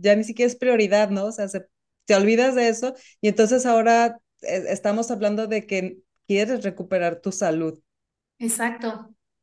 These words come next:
Speaker 2: O sea, se vuelve tan irónica la situación, es como de, tú lo querías hacer por estar más sano, pero en realidad es que querías verte mejor a costa de tu salud. Entonces es cuando
Speaker 1: Ujú.
Speaker 2: hay que volver a ver cómo organizar y para eso también tienes que encontrarte con una persona,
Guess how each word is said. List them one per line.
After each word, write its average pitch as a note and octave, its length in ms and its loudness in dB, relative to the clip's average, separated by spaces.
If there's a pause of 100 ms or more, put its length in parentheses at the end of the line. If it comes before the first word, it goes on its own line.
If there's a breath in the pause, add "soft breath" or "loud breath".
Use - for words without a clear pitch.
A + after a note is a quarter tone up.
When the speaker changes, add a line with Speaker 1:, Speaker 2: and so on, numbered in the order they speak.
Speaker 2:
O A#3 100 -4
sea, A#3+ 140 -2
se B3 120 -2
vuelve B3+ 260 0
tan D4 260 -2
irónica D4+ 420 -4
la A3 100 -4
situación, G#3 680 -10
es A3 120 -12
como A#3 240 0
de, G#3 280 -6 (140)
tú C#4 120 -4
lo D4 100 0
querías B3 240 -2
hacer C#4+ 260 -2
por A#3 120 -2
estar A3+ 460 -2
más A#3 420 -2
sano, B3+ 400 -2
pero G3+ 140 -8
en G3+ 100 -8
realidad F#3+ 360 -4
es A3 80 -8
que A3+ 160 -8
querías A3+ 640 -4
verte A3 420 -2
mejor A3 600 -4 (560)
a G3+ 200 -4
costa A3+ 400 0
de F3+ 100 -4
tu F#3 120 -14
salud. F3+ 460 -12
Entonces G#3+ 320 -6
es B3 100 -2
cuando D4 260 0
Speaker 1:
Ujú. A#3+ 80 0
Speaker 2:
hay B3 60 -8
que C#4+ 80 -2
volver A#3+ 380 2
a A#3 100 2
ver A#3 200 0
cómo A#3 180 0
organizar G3+ 680 -4 (220 loud breath)
y B3+ 100 -6
para A3+ 160 -2
eso A#3 160 -4
también A#3 240 -2
tienes B3 240 -6
que A#3+ 340 0
encontrarte A#3 480 -4
con A3 100 -6
una A3 160 -6
persona, G#3 680 -8